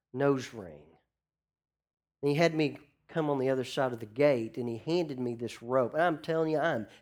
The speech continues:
terrified. I can't believe my parents are gonna let me be trampled to death by this bull, and they're okay with that.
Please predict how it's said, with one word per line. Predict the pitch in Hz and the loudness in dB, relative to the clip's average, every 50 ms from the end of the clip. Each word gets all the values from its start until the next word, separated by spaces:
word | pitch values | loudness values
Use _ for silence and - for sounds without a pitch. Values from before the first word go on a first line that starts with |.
| _ - | _ -18
terrified. | - - 165 160 151 135 120 - - 113 104 | -8 0 2 2 4 2 0 -2 -6 -12 -12
I | 120 | -6
can't | - - 196 180 | 0 2 2 4
believe | 185 202 208 190 180 - - - - | 6 8 8 8 8 4 -2 0 4
my | - 170 | 4 4
parents | - - - 214 202 190 170 - | 4 4 4 6 8 6 6 4
are | 160 | 4
gonna | 156 156 165 | 4 6 6
let | 165 170 | 6 4
me | 156 143 - - - 160 | 2 0 -2 -6 -8 -2
be | 151 160 156 160 160 | 0 0 0 0 -4
trampled | 151 - - - 214 240 240 - 180 143 | -10 -4 2 6 6 6 6 6 2 0
to | 135 | 0
death | 131 131 139 139 135 143 - - - - - | 0 2 4 4 4 2 0 -4 -14 0 6
by | 170 170 | 8 10
this | 170 185 175 180 | 10 10 8 6
bull, | 160 143 220 269 240 185 | 4 6 8 10 10 10
and | 170 175 | 10 10
they're | 196 220 | 10 10
okay | 226 220 233 247 254 269 | 10 10 10 10 10 10
with | 254 240 - - | 8 6 4 6
that. | 180 151 135 117 104 - - - - | 8 8 8 6 4 -2 -8 -16 -20